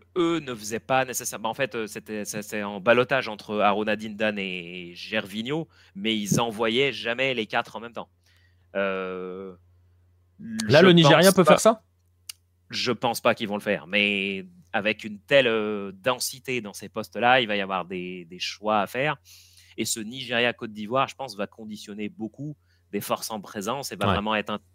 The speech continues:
Speaker 1: un, important, même s'il y a de très, très grosses chances que les deux passent,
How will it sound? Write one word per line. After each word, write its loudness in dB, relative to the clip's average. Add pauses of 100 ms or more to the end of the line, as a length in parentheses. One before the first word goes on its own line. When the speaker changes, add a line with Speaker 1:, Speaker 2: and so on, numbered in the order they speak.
Speaker 1:
un, 0
important, -2
même 0
s'il -4
y -2
a -4
de -10
très, -12
très -10
grosses -10
chances -14
que -16
les -8
deux -8
passent, 2